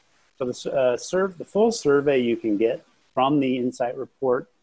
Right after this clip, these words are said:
and there's a link to it, and you can actually look at every single question we answered, the number of respondents to each question, and, uh, it,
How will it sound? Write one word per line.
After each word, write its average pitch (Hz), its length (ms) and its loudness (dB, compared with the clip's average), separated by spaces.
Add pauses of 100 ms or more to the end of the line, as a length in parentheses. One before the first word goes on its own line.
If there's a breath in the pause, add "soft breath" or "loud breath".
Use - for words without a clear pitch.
(320)
and 110 500 0
there's 107 200 0
a 107 80 -4
link 113 300 -2 (100)
to 117 220 0
it, 113 260 -2
and 104 240 -6
you 107 80 -2
can 107 180 -6
actually 113 280 -8
look 107 180 -6
at 110 80 -16
every 123 240 -6
single 135 260 -6
question 127 380 -8
we 117 180 -4
answered, 113 320 -6
the 90 60 -12
number 117 360 -6
of 117 60 -8
respondents 113 580 -6
to - 160 -18
each 107 200 -16
question, 107 560 -6 (380)
and, 95 420 -10
uh, 95 180 -6
it, 107 260 -8